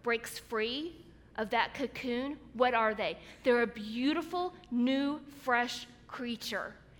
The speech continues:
And that's how Christ sees you. He doesn't see you as the caterpillar. He sees you as the butterfly, completely emerging fresh and new in him.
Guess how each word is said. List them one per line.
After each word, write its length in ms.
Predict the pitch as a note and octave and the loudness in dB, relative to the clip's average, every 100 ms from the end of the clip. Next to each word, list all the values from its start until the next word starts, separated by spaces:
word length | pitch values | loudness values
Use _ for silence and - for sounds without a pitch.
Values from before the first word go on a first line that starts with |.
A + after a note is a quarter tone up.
| - - | -18 -4
And 180 | A3+ A3 | -2 2
that's 260 | A#3 A#3+ | 2 2
how 160 | B3+ B3 | -4 -4
Christ 480 | - A3 G3+ - - | -2 0 0 -2 -14
sees 440 | - A3 G3 F#3 | -10 -8 -8 -10
you. 140 | - - - - | -14 -16 -20 -10
He 120 | D4+ | -4
doesn't 320 | C4+ D4 E4+ - | 2 2 2 -6
see 260 | - D#4 | -6 -2
you 140 | D#4+ A#3 | 2 2
as 160 | A#3+ | 2
the 100 | A3 | -4
caterpillar. 640 | A3 A#3 A3+ A3 G3 D#3+ E3 - | -6 -2 -2 -4 -12 -12 -14 -18
He 140 | - C#4+ | -4 -4
sees 380 | - C4 A#3+ A3 | -4 -4 -2 -2
you 120 | G#3+ | 0
as 200 | G3 G3+ | 0 0
the 120 | G3+ | -4
butterfly, 760 | F3+ F#3 F#3+ F#3+ - E3 A2+ G#2+ - - - | -2 0 0 -2 -4 -4 -4 -6 -16 -20 -14
completely 720 | C#4+ A#3+ - B3+ C4+ C4+ D#4 D4+ | -8 -8 -8 -6 -6 -4 -4 -2
emerging 540 | C4+ B3 A3 G#3+ G3+ | 0 2 0 -2 -4
fresh 440 | - - G#3 - - | -6 -4 -2 -2 -6
and 180 | G#3 F#3+ | -6 -4
new 180 | F#3 F3+ | -4 -4
in 160 | F3 E3+ | -8 -12
him. 340 | F3 E3 | -12 -14